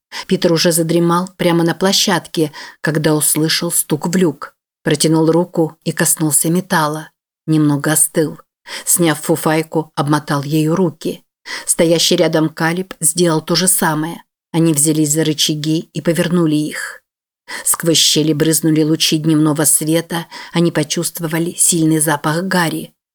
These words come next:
Начала капать вода. Они открыли люк до конца. Над ними стоял Чейз с ведром в руках.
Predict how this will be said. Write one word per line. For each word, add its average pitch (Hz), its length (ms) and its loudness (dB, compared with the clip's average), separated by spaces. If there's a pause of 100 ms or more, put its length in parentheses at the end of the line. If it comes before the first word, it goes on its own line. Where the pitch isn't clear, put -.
Начала 156 420 2
капать 160 420 -4
вода. 160 440 -4 (340)
Они 165 240 2
открыли 160 420 -2
люк 151 220 -2
до 160 100 -2
конца. 170 560 -2 (560)
Над 165 200 2
ними 170 200 4
стоял 156 360 0
Чейз 170 340 0
с - 120 0
ведром 156 360 2
в - 60 -2
руках. 160 580 -4